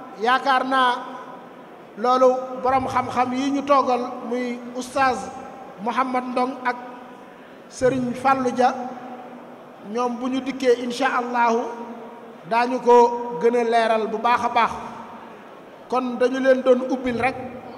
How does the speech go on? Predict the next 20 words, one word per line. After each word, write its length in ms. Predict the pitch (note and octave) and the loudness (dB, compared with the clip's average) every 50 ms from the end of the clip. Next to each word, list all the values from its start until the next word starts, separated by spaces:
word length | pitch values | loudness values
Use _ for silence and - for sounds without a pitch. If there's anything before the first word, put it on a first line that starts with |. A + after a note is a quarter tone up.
| - - - - - - - - - - | -16 -16 -16 -18 -18 -18 -20 -20 -16 -6
waaye 260 | A3 A#3+ C4 C4 C4 B3+ | -2 2 2 2 2 0
borom 280 | B3+ C4 C4+ C4 C4 | 0 0 0 0 -2
xam-xam 440 | - - C4 C4 B3+ - C4+ C4+ B3 | -2 -2 -2 -2 0 0 0 0 0
yi 80 | B3 B3+ | -2 -2
nga 120 | C4+ C#4+ | -2 -2
xam 240 | C#4 - C#4+ C#4 B3+ | 0 2 0 0 0
ne 80 | B3+ B3+ B3+ B3+ C4 | -2 -4 -4 -2 -2
ànd 120 | C4 C4 C4+ C4+ | 0 0 0 -2
nañu 180 | C4+ C4+ C4 B3 | -2 0 0 -2
ak 80 | - | -2
sëriñ 320 | - - C#4 C#4 C#4 A#3+ A#3+ G3+ | -2 -4 -2 -2 0 -2 -2 -4
bi, 160 | A#3+ B3+ D#4+ - - - - - - - - - | -4 -6 -8 -10 -12 -14 -14 -16 -16 -16 -12 -8
te 60 | A3+ C4 - | -8 -6 -4
oustaz 400 | C#4+ C4 C4 - D4 C#4 C4+ A#3+ | -4 -4 0 2 4 4 4 4
Ndong 280 | A#3 B3 C4 B3+ B3+ B3+ | 2 0 0 -2 0 -2
mi 120 | C4 B3+ B3 | -4 -4 -4
di 100 | C4 B3 | -6 -6
kenn 300 | - C4 C#4+ C#4 C4+ C#4 - | -2 -2 0 0 0 -4 -4
ci 80 | - B3+ | -4 -2
ñoom, 220 | C4+ B3+ A#3+ A#3+ | 0 0 2 0